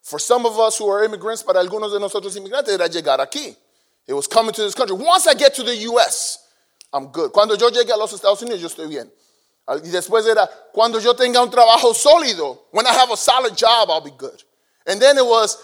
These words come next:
when I get, when I get married, I'll be good. And then when I get a kid, cuando yo tenga un niño, cuando, siempre buscamos otra forma de comodidad, otra cosa que nos completa.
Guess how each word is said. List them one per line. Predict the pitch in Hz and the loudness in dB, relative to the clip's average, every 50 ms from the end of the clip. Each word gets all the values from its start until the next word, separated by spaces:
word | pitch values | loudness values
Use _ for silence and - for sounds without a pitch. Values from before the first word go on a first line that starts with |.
| - _ | -14 _
when | 175 202 208 | -4 -2 -2
I | 214 | -2
get, | 202 220 240 233 233 214 | 0 2 0 0 0 -4
when | 202 214 214 | -8 -10 -10
I | 220 208 | -10 -6
get | - 233 226 | -4 -2 -2
married, | 226 233 277 311 330 330 311 - - - _ _ _ _ _ _ | 0 2 2 2 2 0 -4 -10 -16 -20 _ _ _ _ _ _
I'll | - 170 165 | -20 -20 -20
be | - 175 | -20 -20
good. | 160 _ 170 151 127 - _ _ _ - | _ _ -18 -18 -18 -20 _ _ _ -6
And | 247 254 | 0 4
then | 285 285 269 | 4 4 4
when | 262 262 254 | 4 4 4
I | 240 - | 2 2
get | - 254 240 233 226 208 | 2 2 2 2 0 -2
a | 202 | -8
kid, | - - 302 349 330 254 | -14 -12 -10 -10 -10 -4
cuando | - 214 196 190 | -2 -2 -2 -2
yo | 180 190 180 | -6 -6 -4
tenga | 196 220 233 240 | -2 0 2 2
un | 262 262 285 | 0 0 -2
niño, | 349 381 370 302 233 175 - | -6 -10 -10 -10 -12 -8 -6
cuando, | 202 185 180 196 208 - - - _ - | -4 -4 -4 -6 -10 -14 -18 -20 _ -20
siempre | - - - - - 254 302 339 349 349 339 349 | -18 -12 -8 -6 -2 2 4 2 2 2 2 2
buscamos | 339 320 294 285 - - 294 302 302 294 277 262 - - | 2 2 2 -2 2 4 4 4 4 2 0 -2 0 -2
otra | 254 247 - 247 233 | -2 0 2 0 0
forma | - - 220 220 208 214 208 | 0 0 -2 -2 -2 -2 -4
de | 202 | -4
comodidad, | - 185 180 165 147 127 117 98 98 95 _ _ _ _ _ _ _ _ _ _ _ _ _ _ _ _ _ - | -6 -10 -10 -10 -10 -10 -12 -16 -20 -20 _ _ _ _ _ _ _ _ _ _ _ _ _ _ _ _ _ -6
otra | - 202 233 240 - - 226 214 196 - - - _ _ _ _ _ | -4 -2 -2 -2 -2 0 0 0 0 -2 -8 -18 _ _ _ _ _
cosa | - 262 277 262 - 220 185 | 4 4 4 4 2 -2 -4
que | - 185 165 | -6 -8 -8
nos | 160 156 156 - - _ _ _ _ _ _ _ | -8 -10 -12 -14 -18 _ _ _ _ _ _ _
completa. | - 196 185 - - 185 190 185 185 - - | -2 -2 -2 -4 -6 -4 -4 -4 -4 -6 -12